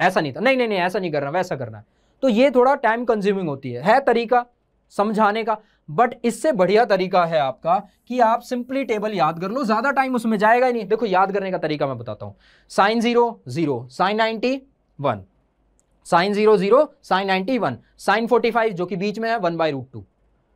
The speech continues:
ठीक है, ये है वन by root टू, ठीक है, बाकी सिक्सटी रूट थ्री बाई टू और ये हो जाएगा वन बाई टू। अब इसको असेंडिंग ऑर्डर में याद करना,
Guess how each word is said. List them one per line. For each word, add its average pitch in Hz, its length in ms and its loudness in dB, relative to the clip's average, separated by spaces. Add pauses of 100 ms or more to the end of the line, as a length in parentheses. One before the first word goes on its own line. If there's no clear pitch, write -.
(140)
ठीक 202 120 -2
है, 247 200 4
ये 202 140 4
है 233 120 6
वन 170 200 0
by 143 140 2
root 120 200 -8
टू, 110 120 -14 (260)
ठीक 233 140 0
है, 214 100 2
बाकी 165 320 2
सिक्सटी 196 340 -6
रूट 156 220 -6
थ्री 202 120 -4
बाई 254 160 2
टू 285 260 -2 (180)
और 247 140 2
ये 185 60 0
हो 139 120 0
जाएगा 131 240 -2
वन 254 180 0
बाई 247 160 4
टू। 220 180 -4 (160)
अब 233 140 4
इसको 269 240 0
असेंडिंग 254 520 0
ऑर्डर 170 220 0
में 147 100 -2
याद 127 180 -2
करना, 110 220 -14